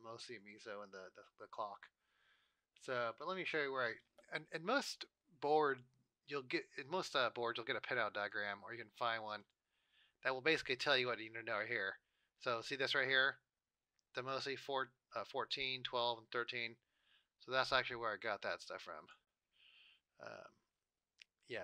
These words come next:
most boards will actually have that. So, um, and that, that was my, uh,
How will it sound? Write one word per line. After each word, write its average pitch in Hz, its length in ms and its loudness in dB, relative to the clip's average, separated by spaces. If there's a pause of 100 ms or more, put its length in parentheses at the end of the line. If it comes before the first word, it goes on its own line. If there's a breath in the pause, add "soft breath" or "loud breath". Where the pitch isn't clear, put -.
most 127 200 -4
boards 117 200 2
will 104 100 0
actually 92 180 -8
have 92 200 -4
that. 76 280 -8
So, - 140 -8 (1160 soft breath)
um, 107 300 -12 (160)
and 110 100 -16
that, 113 180 -8
that 113 100 -2
was 113 180 -6
my, 104 120 -10
uh, 98 340 -12